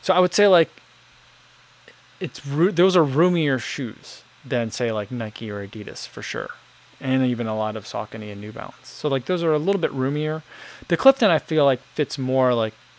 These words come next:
kind of like a regular running shoe in terms of what I'm used to,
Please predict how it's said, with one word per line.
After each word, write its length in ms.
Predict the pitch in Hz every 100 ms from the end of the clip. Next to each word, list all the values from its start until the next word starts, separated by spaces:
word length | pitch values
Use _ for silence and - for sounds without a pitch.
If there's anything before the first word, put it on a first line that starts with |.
| _ -
kind 180 | 131
of 100 | 127
like 140 | 117 107
a 80 | 104
regular 400 | 110 110 104 101
running 280 | 104 117
shoe 400 | 120 - 131 127 120 _ -
in 80 | 113
terms 200 | 113 104
of 80 | 104
what 140 | 101
I'm 180 | 104 117
used 220 | 131 -
to, 200 | 151